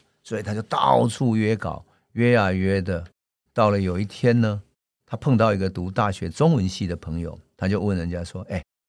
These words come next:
你有没有问到那个，你有没有认识那种会写文章的、写小说啊、写文学创作的朋友？”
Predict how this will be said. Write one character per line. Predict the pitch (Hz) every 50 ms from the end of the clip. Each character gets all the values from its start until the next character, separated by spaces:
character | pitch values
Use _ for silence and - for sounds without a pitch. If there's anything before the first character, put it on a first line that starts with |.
| _ _ _ _
你 | - 120
有 | 131
没 | 127 127
有 | 120
问 | 120 131 135 120 117
到 | 120 120 120
那 | 113 113
个， | 104 110 104 107
你 | 110 113 107
有 | 107 113
没 |
有 | 110
认 | 107 120 113 107
识 | - - 110
那 | 98 104 101
种 | 101 95 85
会 | 85 104 104
写 | - - - 101 82 80
文 | 85 85 90 95
章 | 95 104 95 98
的、 | 101 90 87
写 | - - 85
小 | 92 90 92 80 78
说 | - - 87 87 90
啊、 | 85 85
写 | - - 85
文 | 85 87 95
学 | 110 - 104
创 | 98 - 107 98 95
作 | 98 92
的 | 87 82
朋 | - 80 80 82
友？” | 82 78 -